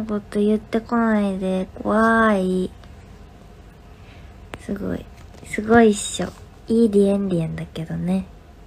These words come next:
英語喋って。I can English。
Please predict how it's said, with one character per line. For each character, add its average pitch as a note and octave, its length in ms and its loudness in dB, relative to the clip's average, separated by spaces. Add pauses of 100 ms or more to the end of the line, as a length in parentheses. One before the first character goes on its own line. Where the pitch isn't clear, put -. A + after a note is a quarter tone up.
(760)
英 A3+ 220 4
語 A#3 100 6
喋 A#3 400 2
っ - 20 -10
て。 G3+ 300 -8 (1700)
I A3 240 4
can G3 500 2
English。 - 720 0